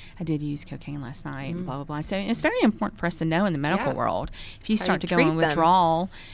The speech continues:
Speaker 1: from alcoholism stuff, we have got to know. So I just think, um, being open and being non-judgmental, and, you know, we see so many people that come to the E R or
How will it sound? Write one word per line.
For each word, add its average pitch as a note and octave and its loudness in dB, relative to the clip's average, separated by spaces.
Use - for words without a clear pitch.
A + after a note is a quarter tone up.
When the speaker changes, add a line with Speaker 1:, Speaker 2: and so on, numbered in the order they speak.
Speaker 1:
from E3+ 0
alcoholism E3 0
stuff, E3 -6
we E3+ -2
have D#3+ -8
got D3+ -2
to D#3 -4
know. D3 -2
So D3+ -2
I - -2
just G#3+ 0
think, F3+ 0
um, D3+ 0
being D#3+ 0
open E3+ -2
and D#3 -2
being D3 -2
non-judgmental, C#3+ -4
and, D#3+ -4
you C4+ 2
know, D#4 6
we A#3 2
see G#3 -4
so F#3+ 0
many F#3+ 2
people D3+ -6
that - -6
come F#3 -4
to F#3 -8
the D#3+ -4
E D#3 0
R C3+ -2
or C#3 -2